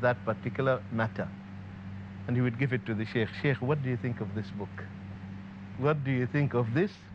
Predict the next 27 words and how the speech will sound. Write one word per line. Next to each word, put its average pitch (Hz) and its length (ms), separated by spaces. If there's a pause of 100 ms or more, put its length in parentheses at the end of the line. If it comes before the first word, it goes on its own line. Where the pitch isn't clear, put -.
(680)
book?" 143 200 (480)
And 147 120
the 143 80
sheikh 156 200
would 143 100
read 165 180
the 151 80
book 185 320 (300)
and 226 120
he'd 196 160
find 156 240
the 208 80
answer. 294 340 (500)
And 175 180
now 208 240
came 220 220
to 208 120
mind, 240 360
we 233 180
have 214 260
to 214 80
learn 208 300
from 196 240
Al-Hasan 202 460
and 196 140
Al-Hussein. 226 600 (1400)
Children, 440 580